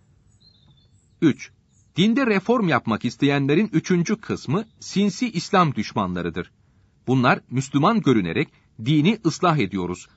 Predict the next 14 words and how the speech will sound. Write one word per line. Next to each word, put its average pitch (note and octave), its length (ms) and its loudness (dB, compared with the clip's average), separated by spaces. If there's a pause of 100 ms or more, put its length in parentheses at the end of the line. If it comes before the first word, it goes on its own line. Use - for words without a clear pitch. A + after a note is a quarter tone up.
(240)
ana G#3+ 240 2
kaynaklara B2+ 580 2
iniyoruz, A2 600 0 (460)
kitap E3+ 420 0
ve E3 160 0
sünnete E3+ 540 0
sarılmalıyız." A#2+ 800 0
diyerek B2+ 380 2
ayet-i D#3 420 2
kerimelere G#2 640 0 (320)
ve C3 80 6
hadis-i A#2+ 480 0
şeriflere B2+ 560 0
kasten C3+ 460 -2